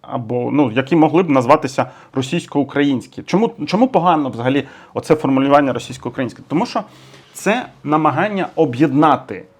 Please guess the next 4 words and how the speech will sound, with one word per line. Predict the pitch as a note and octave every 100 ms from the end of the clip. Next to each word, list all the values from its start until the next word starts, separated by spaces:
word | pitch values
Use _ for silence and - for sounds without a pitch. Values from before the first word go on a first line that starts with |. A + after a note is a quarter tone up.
| _ -
російське | D3 - - B2 D3+ - C4 B3+
і |
українське. | F#3 - F3 D3+ A2+ - G#2 - - - - - - _
І | D#3 F3 F#3 E3+